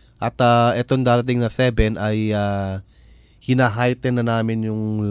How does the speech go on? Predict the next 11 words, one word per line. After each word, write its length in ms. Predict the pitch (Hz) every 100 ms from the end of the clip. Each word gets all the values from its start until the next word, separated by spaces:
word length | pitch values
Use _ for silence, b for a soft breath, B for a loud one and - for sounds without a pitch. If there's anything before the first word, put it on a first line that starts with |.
| 101 101 101 _ b b b b
yung 160 | 117 120
level 480 | 113 117 104 120 104
ng 140 | 104 95
aming 220 | 101 104 104
kampanya. 640 | 101 95 95 95 98 80 _ _ b b b b b b b
At 160 | 104 -
bago, 400 | 120 123 135 117
in 80 | 117
preparation 640 | 123 117 127 123 120 120
for 160 | 117 139 107
that, 240 | 92 92